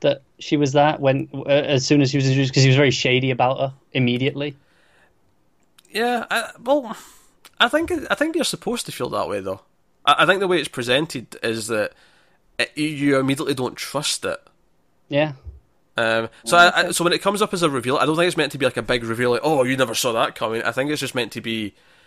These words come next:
Speaker 2: for, for, for him, for Caleb. You know,
Speaker 1: Okay.
Speaker 2: c-, 'cause, 'cause up until this point, like,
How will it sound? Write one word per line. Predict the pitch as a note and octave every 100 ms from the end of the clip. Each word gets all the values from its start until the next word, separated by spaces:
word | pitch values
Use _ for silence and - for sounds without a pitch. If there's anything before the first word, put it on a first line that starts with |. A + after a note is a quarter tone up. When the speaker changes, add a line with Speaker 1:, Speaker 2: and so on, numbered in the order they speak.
| _ _
Speaker 2:
for, | - B2 A#2+
for, | - A#2+ A2+ A2 G#2+
for | - G#2+
him, | - C#3+ A2+
for | A#2
Caleb. | - D#3 B2+ G#2 F2 _ _ _ _ _ _ _ - -
You | D#3+
know, | C#3+
Speaker 1:
Okay. | D3 - _ _ _ _ -
Speaker 2:
c-, | F3
'cause, | - G3+ G3+ D#3
'cause | E3+
up | G#3
until | - F#3 D3+
this | B2
point, | - G3+ C#3 A#2
like, | A2+